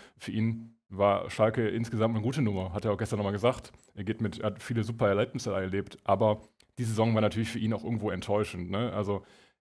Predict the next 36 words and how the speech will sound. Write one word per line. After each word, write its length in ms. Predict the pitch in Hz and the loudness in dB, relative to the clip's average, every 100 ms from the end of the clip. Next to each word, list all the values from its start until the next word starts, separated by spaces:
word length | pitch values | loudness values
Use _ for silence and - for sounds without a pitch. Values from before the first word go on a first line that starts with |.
| _ _ _ - - | _ _ _ -20 -4
im 140 | 113 | 0
Sommer 240 | 107 120 117 | 4 4 6
sollte 260 | 120 123 | 4 6
er 80 | 117 | 6
eigentlich 360 | 110 117 107 - | 4 2 -2 0
gehen, 440 | 113 123 143 160 113 | 0 0 -2 -6 -2
hat 80 | |
aber 120 | 110 107 | 0 2
keinen 180 | 113 | 0
Verein 240 | 110 104 127 | 0 0 0
gefunden. 580 | - 139 139 147 156 - _ _ _ - | -2 -4 -2 -4 -6 -10 _ _ _ -2
Dann 220 | 107 104 | 0 4
war 140 | 104 | 4
er 80 | 104 | 4
komplett 260 | 107 113 120 | 2 2 4
außen 240 | 127 127 | 2 0
vor 500 | 127 127 127 131 131 _ - | -4 0 0 0 -8 _ -10
und 100 | 107 | -4
plötzlich 340 | 117 113 117 | -2 -2 4
war 120 | 110 | 6
er 80 | 107 | 8
dann 140 | 107 110 | 8 6
Hoffnungsträger 720 | 131 113 110 - 107 101 104 | 2 -2 -2 0 4 4 4
Ende 220 | 107 110 | 2 4
der 120 | 104 104 | 4 4
Hinrunde, 420 | 127 101 98 101 | 2 0 -2 -4
hat 100 | 104 | -4
gegen 140 | 110 | -2
Rostock 320 | 101 104 104 | 0 0 0
ja 80 | 101 | 0
auch 20 | |
ein 60 | 101 | 0
Tor 160 | 113 120 | 0 -2
geschossen, 340 | 117 113 117 | -2 -4 -2
glaub 220 | 110 107 | 0 0
ich. 200 | 113 113 | -2 -8